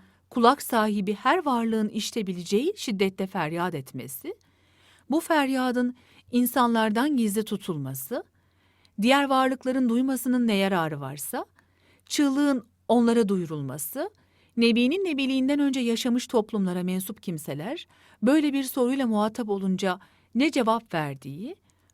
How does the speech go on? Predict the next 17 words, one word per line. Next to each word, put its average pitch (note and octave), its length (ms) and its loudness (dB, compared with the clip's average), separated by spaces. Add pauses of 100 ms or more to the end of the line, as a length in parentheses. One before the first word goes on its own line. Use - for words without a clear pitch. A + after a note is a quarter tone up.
bu C4 180 0
ve A3+ 180 4
buna A#3+ 240 0
benzer A#3 460 0
daha G#3+ 260 0
birçok C#4+ 420 -4
soru B3 260 -6
cevapsız F#3 500 -4
kalmaktadır. C3+ 760 -12 (1400)
Altı. G#3 480 4 (540)
Hasan C#4 540 2
İbn-i C#4 400 -2
Sabit A#3 380 -4
anlatıyor. D#3 680 -8 (680)
Resulullah A#3+ 800 0 (560)
aleyhissalatu C4 880 2
vesselam F#3+ 600 2